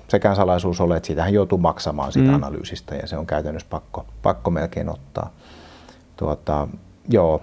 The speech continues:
Speaker 1: näin se, näin se tietysti on kyllä, että niinku ei se sitten varsinainen julkinen mielenkiinto on, on sit aika vähäistä tommoseen niinku
Speaker 2: Mm.
Speaker 1: First North-yhtiöön.
Speaker 2: Joo, ja sit just, just se viestintähaasteen tekee siinä, että kun sitä,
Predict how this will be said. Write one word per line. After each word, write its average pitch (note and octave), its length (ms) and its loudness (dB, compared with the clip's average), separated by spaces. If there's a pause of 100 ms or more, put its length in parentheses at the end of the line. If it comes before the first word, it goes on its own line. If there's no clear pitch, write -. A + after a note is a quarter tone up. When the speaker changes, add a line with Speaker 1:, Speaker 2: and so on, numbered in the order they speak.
(120)
Speaker 1:
näin G2+ 180 4
se, B2+ 100 0
näin B2 200 4
se D3+ 80 4
tietysti A2 380 2
on F#2 120 2
kyllä, D#2+ 260 2
että D#2 180 -4
niinku D#2 320 -2
ei F2 140 0
se E2+ 140 -2
sitten E2+ 340 -2 (560)
varsinainen F2+ 460 4
julkinen F2+ 320 4
mielenkiinto D#2+ 580 -2
on, D2+ 140 -2
on E2 180 -6
sit E2 160 -6
aika E2 240 2
vähäistä D2+ 340 -6
tommoseen D2 360 -6
niinku D2 160 0
Speaker 2:
Mm. C#3+ 100 6
Speaker 1:
First C#3+ 220 0
North-yhtiöön. - 640 -10 (840)
Speaker 2:
Joo, A#2 100 4
ja A#2 60 4
sit - 260 -4
just, - 360 -4
just A#2 160 -4
se A2+ 120 2
viestintähaasteen A2 1000 2
tekee A2 340 -2
siinä, A2 240 -2
että - 160 -6
kun A2+ 220 0
sitä, A#2 400 0